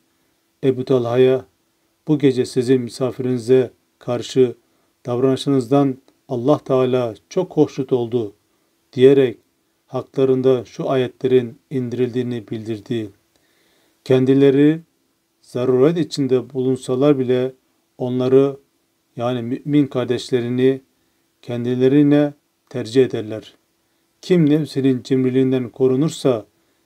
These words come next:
işte onlar kurtuluşa erenlerdir. Haç Suresi.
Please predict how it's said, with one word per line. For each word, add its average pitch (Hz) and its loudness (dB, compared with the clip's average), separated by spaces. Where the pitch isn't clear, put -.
işte 123 -8
onlar 123 -4
kurtuluşa 117 -8
erenlerdir. 117 -6
Haç 123 -4
Suresi. - -12